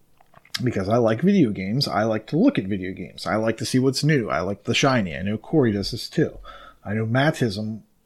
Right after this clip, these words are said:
he and I used to stay up late after gaming sessions.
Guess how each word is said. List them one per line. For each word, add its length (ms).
he 200
and 80
I 80
used 220
to 80
stay 200
up 120
late 420
after 280
gaming 360
sessions. 500